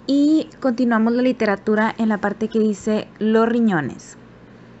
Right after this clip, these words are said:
En la página web del Centro de Tratamiento de Cálculos Renales de la Universidad de California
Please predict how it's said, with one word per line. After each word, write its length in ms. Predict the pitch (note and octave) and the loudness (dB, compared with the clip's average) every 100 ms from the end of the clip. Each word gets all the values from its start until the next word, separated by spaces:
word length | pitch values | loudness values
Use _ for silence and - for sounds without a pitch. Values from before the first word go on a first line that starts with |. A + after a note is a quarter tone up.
| - - - - - - | -20 -20 -20 -20 -10 -2
En 120 | A3+ | 0
la 100 | A#3+ | 0
página 340 | C4+ C4 E4+ | -2 0 0
web 220 | C#4 A3+ F#3+ | 2 2 0
del 160 | F3+ G3+ | -2 -4
Centro 340 | - A3 A3 | 0 0 0
de 80 | B3 | 0
Tratamiento 560 | A#3 A3+ G#3+ G3+ F#3+ F#3+ | -2 -2 -2 -2 -2 -2
de 80 | |
Cálculos 480 | F3+ F3+ F3+ G#3+ G#3+ | -2 -4 -2 0 0
Renales 560 | G#3+ G#3 G3+ F3 E3+ - | 0 0 0 0 -4 -2
de 80 | F3+ | 0
la 100 | F3+ | 0
Universidad 520 | F#3 F3+ F3 G3+ F3+ | 0 0 -2 -2 0
de 80 | F#3+ | -2
California 680 | G#3 G#3 G3+ G3+ F3+ E3+ | -2 -4 -4 -4 -2 -4